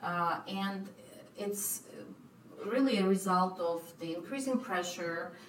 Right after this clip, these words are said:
of the inability to re-, relieve this pressure through normal ways. When people don't have, uh, for instance, when they have negative emotions from stress, but they don't have as many abilities,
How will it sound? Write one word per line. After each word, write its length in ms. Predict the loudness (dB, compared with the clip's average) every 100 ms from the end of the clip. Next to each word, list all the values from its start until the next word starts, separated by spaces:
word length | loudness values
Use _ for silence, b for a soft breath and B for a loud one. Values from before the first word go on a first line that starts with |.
| B B
of 200 | -6 -4
the 140 | -2 -2 -4
inability 640 | -4 -2 -2 -2 0 0 -2 -6
to 440 | -8 -4 0 0 -2 -8 -8
re-, 180 | -4 -2
relieve 520 | 0 0 2 2 2 0
this 200 | -2 -4
pressure 480 | -2 -2 -2 -4
through 380 | -6 -6 -4 -4 -4
normal 460 | -4 -4 -2 -2 -2
ways. 400 | -2 0 -2 -4
When 180 | -6 -6
people 340 | -4 -2 -2 -2
don't 320 | -2 -4 0
have, 380 | 4 6 4 0 -10 -8
uh, 360 | -2 2 2 0 B B B
for 120 | -6
instance, 260 | -4 -4 -4
when 100 | -2
they 60 | -2
have 220 | -2 -2
negative 360 | -2 2 2
emotions 500 | 0 0 -2 -2 -6
from 200 | -6 -4
stress, 480 | -4 -4 0 2 0
but 260 | 0 -2 0
they 80 | 0
don't 240 | 0 0
have 280 | 2 2 2
as 140 | -2 -6
many 500 | -6 -6 -6 -6 -6 -6
abilities, 800 | -4 0 2 2 2 0 -8